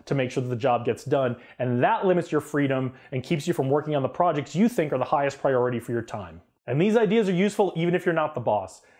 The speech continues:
If you're looking to take on more responsibility at work and convince your boss that you should be more empowered, think through the questions we asked on our checklist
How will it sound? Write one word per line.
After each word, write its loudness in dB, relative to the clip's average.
If 0
you're 4
looking 2
to 2
take 0
on 2
more 2
responsibility 2
at 2
work 0
and -2
convince 2
your 4
boss 2
that -4
you -2
should -2
be 2
more 2
empowered, 0
think 2
through 4
the 4
questions 2
we 4
asked 2
on 2
our 0
checklist 0